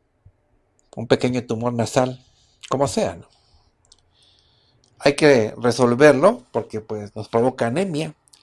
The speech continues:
Nos sentimos muy debilitados, muy agotados, pues, por lo mismo, ¿no? De que estamos perdiendo continuamente sangre, o sea, se van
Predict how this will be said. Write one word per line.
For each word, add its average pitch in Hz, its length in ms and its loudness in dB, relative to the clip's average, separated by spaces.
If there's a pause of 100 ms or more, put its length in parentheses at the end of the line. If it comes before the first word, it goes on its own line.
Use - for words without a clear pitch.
(380)
Nos 101 100 -4
sentimos 117 380 -2
muy 127 180 -4
debilitados, 110 680 2
muy 120 200 -4
agotados, 117 600 0
pues, - 240 -8
por 101 160 -6
lo 95 100 -8
mismo, 110 400 -8
¿no? 113 180 -14 (1120)
De 110 140 -8
que - 100 -8
estamos 120 460 0
perdiendo 107 560 -6
continuamente 113 1120 -8
sangre, 151 680 -2 (520)
o - 120 -2
sea, 123 160 0
se 117 160 -2
van 120 500 -4